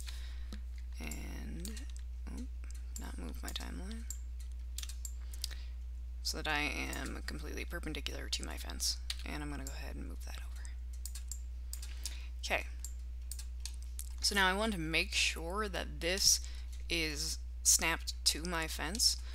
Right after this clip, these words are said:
So I'm gonna go ahead and move that pivot again over here. I want it to be the one that is closest to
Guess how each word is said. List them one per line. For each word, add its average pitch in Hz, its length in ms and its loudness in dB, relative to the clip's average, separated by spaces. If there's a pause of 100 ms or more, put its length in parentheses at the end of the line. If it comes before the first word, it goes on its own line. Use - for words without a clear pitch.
(200)
So - 120 2
I'm 180 40 2
gonna 180 120 4
go 202 120 4
ahead 190 220 2
and 160 140 2
move 165 160 -2
that 147 220 0
pivot - 240 -2
again 185 360 0
over - 220 -4
here. 165 440 0 (520)
I 160 60 0
want 170 220 0
it - 60 2
to - 60 2
be 165 140 -2
the 151 120 -2
one 165 300 0
that 147 120 0
is - 140 8
closest - 1000 10
to 170 440 2